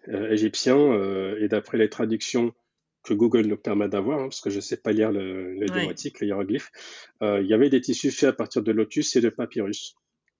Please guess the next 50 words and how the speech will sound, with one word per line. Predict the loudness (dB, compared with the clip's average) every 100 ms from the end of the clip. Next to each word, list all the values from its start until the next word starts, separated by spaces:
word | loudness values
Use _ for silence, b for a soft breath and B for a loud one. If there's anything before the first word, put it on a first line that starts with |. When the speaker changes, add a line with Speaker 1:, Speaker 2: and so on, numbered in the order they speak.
| _
Speaker 1:
Donc, | -8 -4 -4
euh, | -2
j'ai | -2
fait | 0 4
une | 4 4
forme | 0 0
de | 0 0
R | 0 2
et | 0
D, | 2 0 -2 b b b b _
euh, | -4
recherche | 0 0 -2 -4
et | -2
développement | -2 -2 -2 -2
rudimentaire, | 0 -2 -2 -2 0 2 2
euh, | 0 -2
auprès | -6 -8 -8
de | -8
producteurs. | -8 -10 -2 0 4
On | 4
avait | 4 2
quelque | 0 -4
chose | -2 -4
d'intéressant, | -4 -8 -8 -2 -2
mais |
finalement, | 0 -2 0 0 0 -4 _ _ _ _ -6
après, | -6 0 0
euh, | 2 0 -2 -6
ben, | -6 -6
ces | -6 -6
printemps | -8 -12 -10 -6
arabes, | -8 -6
tu |
n'as | -8
plus | -6 -10
du | -10 -12
tout | -12
de | -10
contact, | -10 -6 -8 -4
la | -6
personne | -6 -10 -6 -6
ne |
répond | -4 -4 -6 -4
plus, | -2
Speaker 2:
Hmm. |
Speaker 1:
le | -2
téléphone | -4 -8 -6 -6
ne |
fonctionne | -6 -10 -14 -14
plus. | -20